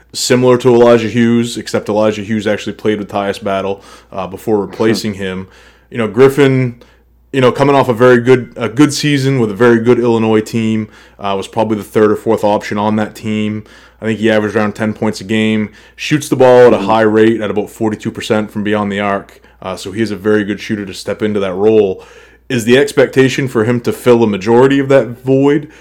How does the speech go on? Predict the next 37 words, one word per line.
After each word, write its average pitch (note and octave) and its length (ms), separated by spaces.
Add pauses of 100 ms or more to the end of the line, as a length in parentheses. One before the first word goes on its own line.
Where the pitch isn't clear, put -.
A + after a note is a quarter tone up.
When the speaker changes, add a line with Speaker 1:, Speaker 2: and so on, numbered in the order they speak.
(160)
Speaker 1:
that, A2 220
that's G#2+ 200
left A#2 280
behind A#2+ 360
by B2 180
Hughes, C3 420
or G#2+ 80
is G2 80
this G2+ 100
gonna G#2+ 160
be, G#2 220
like, G2 200
a, G2 380
a, A2+ 80
a A2+ 60
group A#2+ 340
effort G#2 300
between G2+ 500 (300)
Boeheim G#2 520
and G2+ 140
Girard G2+ 640
and, F#2 180
and G2 160
Griffin G#2+ 460
and, F#2+ 220
you A2+ 180
know, G2 80
potentially G2+ 500
Kadary F#2+ 380
Richmond? G2+ 380
Is F#2 100
that G2 220
what G#2+ 120
we're G2 100
looking G2 260
at G2+ 100
here? G#2 160